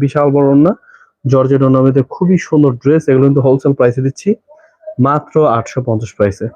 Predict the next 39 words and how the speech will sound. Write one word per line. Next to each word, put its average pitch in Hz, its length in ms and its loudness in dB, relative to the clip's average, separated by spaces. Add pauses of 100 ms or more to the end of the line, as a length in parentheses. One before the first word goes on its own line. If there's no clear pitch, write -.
(720)
যাদের 147 360 0
যেটা 180 140 2
এটা 185 200 2
পছন্দ 165 240 -2
হবে, 180 160 2
ঝটপট 156 260 -2 (100)
স্ক্রিনশট 147 380 -2
নিয়ে 143 140 2
আমাদের 131 160 2
WhatsApp 123 400 -4
এবং 120 100 0 (120)
ইমো 143 160 2
নাম্বারে 143 200 2
পাঠিয়ে 123 300 -2
অর্ডার 117 200 -2
করে 139 160 0
ফেলবেন। 151 300 -2
কালার 147 220 0
রয়েছে, 165 240 0
প্রত্যেকটা 151 460 -4
কালারকে 135 320 2
দেখাবো। 156 240 0 (560)
আপনাদের 170 380 0
যেই 185 240 0
যে 170 140 2
কালার 127 280 0
পছন্দ 143 260 0
হবে, 151 160 2
স্ক্রিনশট 165 440 -2
নিতে 160 160 0
হবে, 165 220 0 (120)
ভিডিও 127 200 2
কলের 117 220 0
মাধ্যমে 131 260 0
দেখে 135 260 -2
বেছে 123 180 -4
নিয়ে 147 180 0
নিতে 98 160 -10
পারবেন। 104 200 -2